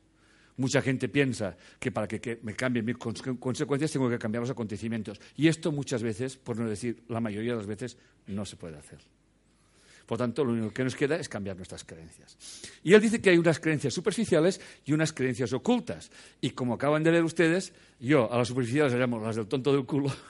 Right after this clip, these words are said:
<laughs> y las ocultas son las de que te requieren indagación. ¿Me van siguiendo, verdad que sí? Entonces, las creencias superficiales, que Damasio les llama secundarias,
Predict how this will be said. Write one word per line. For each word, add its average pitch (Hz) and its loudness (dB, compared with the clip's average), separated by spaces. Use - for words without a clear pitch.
<laughs> - -20
y 131 2
las 135 6
ocultas 143 2
son 131 -2
las 127 0
de 117 -6
que 113 -2
te 117 -4
requieren 113 -2
indagación. 87 -8
¿Me 107 -4
van 123 0
siguiendo, 92 -8
verdad 110 -8
que 104 -8
sí? 139 -8
Entonces, 127 0
las 147 4
creencias 156 -2
superficiales, 156 4
que 127 2
Damasio 131 4
les 110 4
llama 127 2
secundarias, 131 2